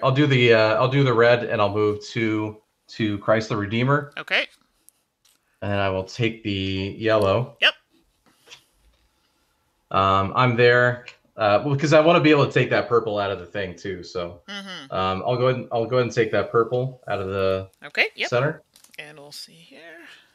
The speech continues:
Speaker 2: Okay.
Speaker 1: Hmm. Uh, let's see. I will take what? Uh, I'll take one off the top of the deck, please.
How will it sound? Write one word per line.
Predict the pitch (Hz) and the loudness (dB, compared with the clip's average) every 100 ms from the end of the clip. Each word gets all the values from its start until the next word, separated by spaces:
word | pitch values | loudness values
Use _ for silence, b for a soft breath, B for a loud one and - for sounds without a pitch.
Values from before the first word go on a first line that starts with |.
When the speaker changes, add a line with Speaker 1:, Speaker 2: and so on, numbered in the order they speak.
| B - | B -20
Speaker 2:
Okay. | 156 - 240 370 _ - - _ _ _ _ _ _ _ _ _ _ _ _ _ _ _ _ _ | -16 -8 -6 -6 _ -12 -12 _ _ _ _ _ _ _ _ _ _ _ _ _ _ _ _ _
Speaker 1:
Hmm. | 90 92 90 85 _ _ _ _ _ _ _ _ _ _ _ _ _ _ _ - | -12 -8 -8 -12 _ _ _ _ _ _ _ _ _ _ _ _ _ _ _ -12
Uh, | 95 95 92 95 95 92 | -6 -4 -2 0 -2 -4
let's | 92 | -8
see. | - - 92 92 | -12 -8 -6 -4
I | 92 107 104 | -2 0 0
will | 101 104 | -4 -8
take | - - 107 98 101 98 - - _ _ _ _ _ _ _ _ _ _ _ _ _ _ _ _ _ _ _ _ _ _ 67 | -12 -6 -2 0 -2 -4 -12 -20 _ _ _ _ _ _ _ _ _ _ _ _ _ _ _ _ _ _ _ _ _ _ -6
what? | 90 98 95 - - _ _ _ _ _ _ _ _ _ _ _ _ _ _ _ _ _ _ _ _ _ _ _ _ _ - | -2 0 0 -4 -12 _ _ _ _ _ _ _ _ _ _ _ _ _ _ _ _ _ _ _ _ _ _ _ _ _ -6
Uh, | 101 113 | 0 2
I'll | 143 143 | 2 4
take | 156 | 2
one | 131 | 4
off | 123 - | 2 2
the | - | 0
top | 98 | 0
of | 92 | 0
the | 92 | -2
deck, | 92 | -2
please. | 135 135 | -6 -6